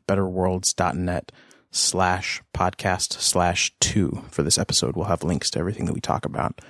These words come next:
Um, I had one last piece of feedback from listener Betsy,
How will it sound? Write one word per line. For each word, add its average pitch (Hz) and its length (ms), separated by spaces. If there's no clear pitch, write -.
Um, 85 280
I 101 60
had 98 160
one 107 480
last 98 380
piece 104 200
of 113 80
feedback 95 480
from 95 360
listener 95 580
Betsy, 98 560